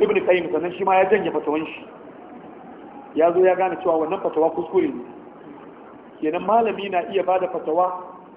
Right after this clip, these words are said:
bayan lokaci mai tsawo ya gane ya yi kuskure ya janye. Wannan baya kaskantar da wannan malami. Kuma wannan yana nuni cewa wannan malami mai tsoron Allah ne, mai neman gaskiya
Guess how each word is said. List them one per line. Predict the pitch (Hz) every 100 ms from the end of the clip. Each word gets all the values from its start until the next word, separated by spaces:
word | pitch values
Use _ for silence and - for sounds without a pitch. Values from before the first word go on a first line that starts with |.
| - -
bayan | 185 190
lokaci | 202 185 196
mai | 180 160
tsawo | 190 196
ya | 175
gane | 180 196 175
ya | 180
yi | 190
kuskure | 202 - 220 185
ya | 151
janye. | 180 - 135 123 - - - - - - - - -
Wannan | 208 208 190
baya | 185 202 170 -
kaskantar | 220 226 208 214
da | 185
wannan | 160 160 175
malami. | 180 160 131 - - - - - - -
Kuma | 180 214
wannan | 190
yana | 196 180
nuni | 190 196
cewa | - 190 175
wannan | 180
malami | 196 202 180
mai | 196
tsoron | 170 160 170
Allah | 185 170
ne, | 151 220 - - - -
mai | 160
neman | 156 180 185
gaskiya | 156 - 170